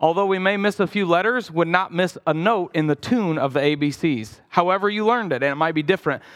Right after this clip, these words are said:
But the things that are ingrained in children as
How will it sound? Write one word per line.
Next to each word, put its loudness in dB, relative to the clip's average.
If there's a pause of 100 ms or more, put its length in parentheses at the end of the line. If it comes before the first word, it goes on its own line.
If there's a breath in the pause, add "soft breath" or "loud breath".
(200 loud breath)
But 0
the 0
things 0
that 2
are 2
ingrained 0
in 0
children 0 (260 loud breath)
as 0